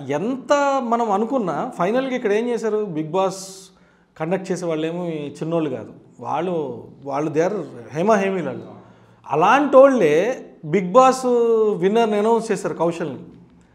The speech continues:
So, ఇక్కడ there is no question of paid army or something else. ఇక్కడ ఏంటి, ఇక్కడ out of topic బేసిక్‌గా. పెయిడ్ ఆర్మీ అంటే డబ్బులు ఇచ్చి ఏదో ఆయన్ని హైప్ చేశారు అంటారు. But అక్కడ ఆ రోజు ఎమోషన్స్ ఎందుకు వర్కౌట్ అయినాయి?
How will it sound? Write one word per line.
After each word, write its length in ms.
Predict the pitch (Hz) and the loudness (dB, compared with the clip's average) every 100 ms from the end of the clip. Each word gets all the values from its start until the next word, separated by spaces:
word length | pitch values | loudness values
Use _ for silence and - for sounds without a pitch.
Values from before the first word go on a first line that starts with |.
| _ _ - | _ _ 2
So, 120 | 226 | 4
ఇక్కడ 240 | 294 285 247 | 4 0 0
there 220 | 185 196 | 0 0
is 80 | 165 | 0
no 200 | 170 254 | 0 0
question 320 | - 277 277 | -2 -6 -4
of 280 | 269 262 233 | -6 0 2
paid 120 | 240 233 | 2 0
army 160 | 240 | -2
or 120 | 226 226 | -4 -6
something 220 | 208 220 | -6 -4
else. 220 | 175 127 - - - | -4 -8 -14 -20 -18
ఇక్కడ 200 | 131 165 | -6 -2
ఏంటి, 260 | 185 226 226 | 0 -2 -6
ఇక్కడ 260 | 220 202 | -6 0
out 160 | 170 190 | 0 0
of 100 | 220 | -4
topic 360 | - 180 175 143 | -4 -6 -6 -8
బేసిక్‌గా. 460 | 143 147 135 113 - - - _ _ - | -8 -8 -10 -14 -18 -20 -20 _ _ -2
పెయిడ్ 220 | 175 254 | 0 2
ఆర్మీ 300 | 269 254 247 | 2 0 -2
అంటే 600 | 220 170 170 196 247 - - - _ - | -4 -4 -4 -2 -4 -8 -20 -20 _ -6
డబ్బులు 360 | 135 165 180 214 | -2 0 2 0
ఇచ్చి 580 | 214 - 254 320 330 - - - | -2 -8 -8 -8 -10 -18 -18 2
ఏదో 220 | 202 214 | 4 8
ఆయన్ని 360 | 254 226 214 247 | 8 6 4 2
హైప్ 320 | 208 208 208 | 2 2 2
చేశారు 200 | 202 208 | -2 0
అంటారు. 300 | 208 165 - - - - _ _ - | -2 -2 -6 -12 -20 -20 _ _ 4
But 200 | 180 202 | 6 8
అక్కడ 280 | 226 226 214 | 8 8 4
ఆ 120 | 196 | 6
రోజు 340 | 214 254 269 220 | 6 6 4 4
ఎమోషన్స్ 440 | 226 254 254 233 | 4 4 4 2
ఎందుకు 240 | 233 240 | 0 2
వర్కౌట్ 300 | 226 220 220 | 2 2 0
అయినాయి? 340 | 214 202 196 | 0 -2 -8